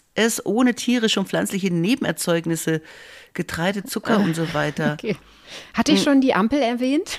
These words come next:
Speaker 2: <laughs> Die
Speaker 1: Ist es
Speaker 2: Futterampel?
Speaker 1: auf lange Z-, gibt's die schon bei Tierfutter? Ist es
Speaker 2: Ja.
Speaker 1: auf lange Zeit nicht eher ungesund,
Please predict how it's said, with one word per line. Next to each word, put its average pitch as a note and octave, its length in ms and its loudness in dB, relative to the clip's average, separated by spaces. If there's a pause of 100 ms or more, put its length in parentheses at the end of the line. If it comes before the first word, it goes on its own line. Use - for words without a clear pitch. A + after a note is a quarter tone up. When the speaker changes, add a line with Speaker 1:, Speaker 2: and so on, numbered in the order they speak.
(120)
Speaker 2:
<laughs> E4 200 0
Die A#3 80 0
Speaker 1:
Ist B3 240 6
es C4+ 60 8
Speaker 2:
Futterampel? G#3+ 260 6
Speaker 1:
auf D4 200 4
lange A3+ 440 6
Z-, - 160 -10 (440)
gibt's - 240 -4
die C4 100 2
schon G4+ 200 -2
bei E4 120 0
Tierfutter? E3 440 -2 (480)
Ist A#3+ 120 6
es B3 40 12
Speaker 2:
Ja. B3 220 10
Speaker 1:
auf C4 80 4
lange A#3 200 6
Zeit A3+ 200 4
nicht G#3+ 160 0
eher G3 200 4
ungesund, A#3 580 4